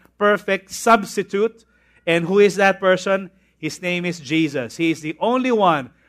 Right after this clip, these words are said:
who can satisfy the wrath of God. And this is where we see the grace at that cross. And I'm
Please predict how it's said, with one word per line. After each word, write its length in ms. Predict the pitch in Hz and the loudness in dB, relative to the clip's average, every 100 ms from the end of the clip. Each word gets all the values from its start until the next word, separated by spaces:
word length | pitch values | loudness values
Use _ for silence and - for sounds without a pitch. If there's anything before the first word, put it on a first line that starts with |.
| _ | _
who 120 | 180 | -6
can 200 | 175 170 | -2 -4
satisfy 1000 | 160 - 226 226 220 - - 175 165 151 | -4 0 2 4 4 0 -2 0 2 2
the 200 | 139 143 | -2 -4
wrath 560 | 147 165 190 180 - _ _ | 0 2 4 2 -2 _ _
of 180 | 165 139 | -10 -4
God. 420 | 175 170 151 147 - _ - | 2 4 2 -2 -10 _ -10
And 220 | 151 147 | -8 -2
this 180 | 180 180 | -2 -2
is 160 | 180 | -4
where 200 | 185 185 | 0 0
we 120 | 180 | 0
see 200 | 175 185 | -4 -6
the 140 | 160 143 | -6 -8
grace 580 | 127 165 160 135 - - _ - 160 | -4 0 0 0 -8 -18 _ -6 -2
at 200 | 180 170 | -2 0
that 300 | 175 180 - | 0 0 -4
cross. 320 | 156 143 139 | -4 -4 -6
And 140 | 160 | -4
I'm 160 | 175 | -4